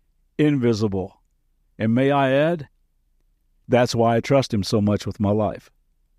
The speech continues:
He has this incredible view from above and the ability to see like no one else can see. Plus, he has this love for me that is high, wide, deep, and long, and this insatiable desire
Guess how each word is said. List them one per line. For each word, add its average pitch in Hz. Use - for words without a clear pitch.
He 185
has 170
this 165
incredible 147
view 123
from 127
above 107
and 156
the 160
ability 135
to 131
see 160
like 139
no 147
one 160
else 143
can 127
see. 165
Plus, 196
he 143
has 160
this 143
love 156
for 170
me 101
that 156
is 120
high, 170
wide, 135
deep, 165
and 120
long, 147
and 147
this 147
insatiable 175
desire 165